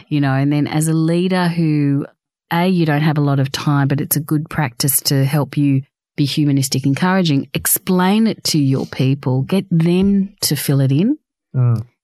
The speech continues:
Speaker 1: and then come back and have a discussion with you around an agreement of where, what the levels mean.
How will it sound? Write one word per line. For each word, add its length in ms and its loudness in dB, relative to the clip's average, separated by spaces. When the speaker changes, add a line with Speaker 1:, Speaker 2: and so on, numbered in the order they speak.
Speaker 1:
and 220 2
then 140 2
come 340 0
back 280 -2
and 100 0
have 180 -2
a 60 -6
discussion 640 -2
with 180 0
you 340 -2
around 640 0
an 120 2
agreement 640 0
of 180 0
where, 400 2
what 300 -4
the 80 -2
levels 580 0
mean. 420 2